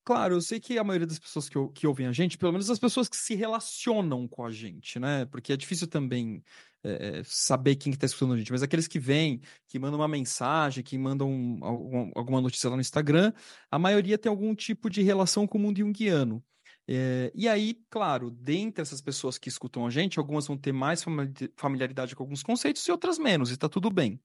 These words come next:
É, e de repente aparece alguém aqui que nunca ouviu nada do Delirium e se coloca pra ouvir e fala, "Meu, o que que esses caras tão falando, né?" Então precisa dar uma assentada às vezes, né? E, e, e eu penso assim, em participação mística ou participação mística,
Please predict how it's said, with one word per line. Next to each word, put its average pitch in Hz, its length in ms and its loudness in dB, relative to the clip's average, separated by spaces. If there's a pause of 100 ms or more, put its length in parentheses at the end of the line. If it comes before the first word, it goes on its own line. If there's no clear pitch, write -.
(480)
É, 117 520 -4
e 381 120 6
de 190 100 6
repente 160 320 2
aparece 185 380 2
alguém 160 220 0
aqui 156 180 -6
que 147 120 -2
nunca 156 260 2
ouviu 143 260 2
nada 135 240 -2
do 135 120 -4
Delirium 165 540 -2
e 202 60 -2
se - 240 -4
coloca 165 420 0
pra 170 180 2
ouvir 160 200 2
e - 20 -4
fala, 170 180 -2
"Meu, 180 120 4
o - 20 2
que 160 80 -6
que - 60 -16
esses - 200 -8
caras 240 220 2
tão 208 140 2
falando, 131 480 0
né?" 127 100 -2
Então 143 160 -2
precisa 170 200 0
dar 180 80 2
uma 180 120 2
assentada 151 720 0
às 113 80 -4
vezes, 113 400 -8
né? 127 140 -14 (800)
E, 151 800 -2 (120)
e, 202 120 -4 (120)
e 208 100 0
eu 262 120 4
penso 220 320 4
assim, 165 160 2
em 156 40 2
participação 123 1000 0
mística - 580 2
ou 127 80 4
participação - 540 -2
mística, 135 760 0